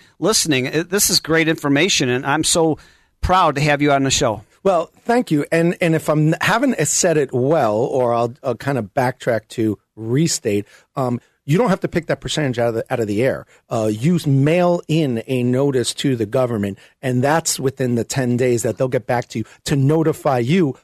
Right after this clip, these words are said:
Speaker 2: of what that tax amount is. So it's like the three parties working collaboratively together when you buy a business or substantial part of a business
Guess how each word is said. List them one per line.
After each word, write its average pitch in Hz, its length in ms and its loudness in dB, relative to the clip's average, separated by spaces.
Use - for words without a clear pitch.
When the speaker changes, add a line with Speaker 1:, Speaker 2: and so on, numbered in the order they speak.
Speaker 2:
of 131 180 -2
what 147 380 0
that 143 240 -2
tax 139 360 -2
amount 113 420 -4
is. 104 400 -6
So 165 320 2
it's - 240 -2
like 160 140 0
the 170 80 -2
three 226 180 0
parties 175 420 2
working 151 320 0
collaboratively 139 960 0
together 113 720 0
when 135 600 0
you 127 160 -2
buy 120 400 -2
a 214 120 2
business 160 600 0
or 139 180 -2
substantial 147 920 -2
part 156 520 -2
of 107 160 -6
a 110 80 -2
business 107 540 -2